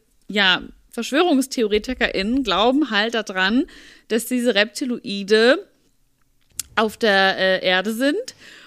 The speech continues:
um, äh, in menschlicher Gestalt, und zwar vor allem in wichtigen Positionen in Politik, Wissenschaft und im Showbusiness. Und die sind halt da, um die Weltherrschaft an sich zu reißen und die Menschheit zu manipulieren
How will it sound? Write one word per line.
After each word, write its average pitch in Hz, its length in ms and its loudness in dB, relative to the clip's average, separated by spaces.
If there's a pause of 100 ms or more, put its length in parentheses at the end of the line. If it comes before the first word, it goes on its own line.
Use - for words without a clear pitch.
(220)
um, 247 400 4
äh, 247 200 2
in 247 180 4
menschlicher 254 540 0
Gestalt, 190 580 0
und 220 180 -2
zwar 196 440 -2
vor - 180 -8
allem 214 240 0
in 233 120 2
wichtigen 262 340 -2
Positionen 262 920 -2
in 185 260 -8
Politik, 196 680 -8 (400)
Wissenschaft 220 840 -4
und 190 360 -8
im 190 100 -6
Showbusiness. 202 1000 0 (840)
Und 233 560 0
die 233 180 -4
sind 330 220 -2
halt 262 160 0
da, 233 200 2
um 240 180 -2
die 240 180 -2
Weltherrschaft 220 800 2
an 190 160 -4
sich 202 180 -4
zu 185 140 -8
reißen 190 520 -2
und 202 300 0
die 202 100 -2
Menschheit 202 580 2
zu 220 140 -2
manipulieren 185 960 -2